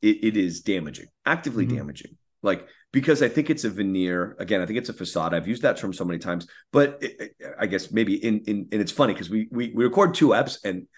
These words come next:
Speaker 1: I guess it's not the same conversation everyone else, but to you and I, it's kind of the same conversation. This veneer of perfection, that those answers are there. This invulnerability that adults wanna pro-, serious-minded adults wanna project. Everything's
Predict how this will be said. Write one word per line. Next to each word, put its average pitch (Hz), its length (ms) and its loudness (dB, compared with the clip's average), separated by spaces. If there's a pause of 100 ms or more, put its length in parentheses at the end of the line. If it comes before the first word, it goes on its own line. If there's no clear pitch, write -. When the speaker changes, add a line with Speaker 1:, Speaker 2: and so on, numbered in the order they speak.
(580)
Speaker 1:
I 110 60 2
guess 110 300 4
it's 131 120 -4
not 165 140 6
the 160 60 0
same 139 220 4
conversation 120 460 -2
everyone 98 180 -4
else, 92 140 -2
but 104 120 -8
to 107 80 -2
you 113 120 2
and 95 80 0
I, 98 80 2
it's 87 120 -2
kind 85 140 -6
of 76 80 -8
the - 60 -10
same 85 160 -6
conversation. 78 640 -10 (480)
This 113 160 0
veneer 113 280 4
of 110 120 -2
perfection, 90 460 -6
that 85 100 -6
those 92 160 -2
answers 95 300 -4
are 90 160 -2
there. 64 240 -8 (240)
This 117 500 0
invulnerability 117 1040 2 (160)
that 80 280 -2 (100)
adults 98 400 -2
wanna 90 200 -2
pro-, 82 160 -10
serious-minded 107 760 0
adults 95 340 -2
wanna 90 200 -2
project. 87 520 0
Everything's 131 520 2